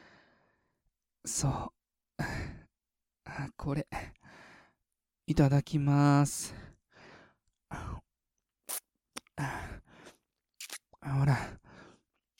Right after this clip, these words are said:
もっと体の力抜いて。リラックスしてごらん。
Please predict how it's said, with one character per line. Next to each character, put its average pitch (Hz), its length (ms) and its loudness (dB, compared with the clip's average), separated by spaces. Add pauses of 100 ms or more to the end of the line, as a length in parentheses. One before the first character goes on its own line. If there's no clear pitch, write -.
(200)
も 160 120 6
っ 160 40 6
と - 160 6
体 147 300 10
の 151 100 6
力 143 340 4
抜 139 120 2
い 143 80 4
て。 - 480 4 (1400)
リ 160 140 8
ラ 156 100 10
ッ 151 40 4
ク - 160 0
ス 135 120 -2
し - 100 -2
て 139 120 4
ご 143 100 4
ら 160 120 4
ん。 202 100 2